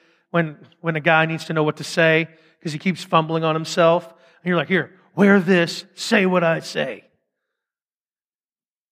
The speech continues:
In a corny way, Jesus doesn't go off on his own here.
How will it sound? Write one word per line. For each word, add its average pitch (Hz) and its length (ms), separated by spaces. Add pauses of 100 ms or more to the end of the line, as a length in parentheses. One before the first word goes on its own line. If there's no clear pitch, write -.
(760)
In 208 300
a 202 80
corny 240 400
way, 208 480
Jesus 190 500
doesn't 208 480
go 190 200
off 180 360
on 170 120
his 151 180
own 143 240
here. 127 260